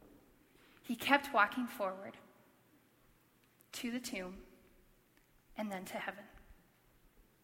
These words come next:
The cross of Jesus Christ is our pathway to transformation,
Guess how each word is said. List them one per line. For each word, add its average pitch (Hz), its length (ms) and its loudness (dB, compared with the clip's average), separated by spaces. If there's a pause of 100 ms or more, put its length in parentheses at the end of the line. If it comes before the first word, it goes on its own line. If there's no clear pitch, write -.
(840)
The 254 100 2
cross 262 680 10 (260)
of 254 140 8
Jesus 240 400 2
Christ - 560 6 (100)
is 247 380 8
our 240 220 6
pathway 233 840 2 (540)
to - 160 2
transformation, 220 960 -4